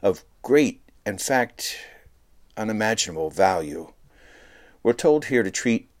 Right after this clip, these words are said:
everyone this way. And then third,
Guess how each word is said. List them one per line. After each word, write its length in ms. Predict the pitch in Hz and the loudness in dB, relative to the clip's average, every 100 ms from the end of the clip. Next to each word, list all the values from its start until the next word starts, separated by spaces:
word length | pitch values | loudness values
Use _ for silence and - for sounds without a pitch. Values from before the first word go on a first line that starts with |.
| - | -2
everyone 680 | 160 185 107 73 71 69 - - _ | -2 0 -4 -4 -6 -8 -16 -20 _
this 240 | 76 - - | -8 -6 -6
way. 320 | 71 - - _ _ - _ _ _ _ _ _ _ - | -6 -8 -18 _ _ -20 _ _ _ _ _ _ _ -8
And 160 | - 98 | -2 2
then 140 | 101 | 2
third, 380 | 92 107 101 139 | 4 6 6 4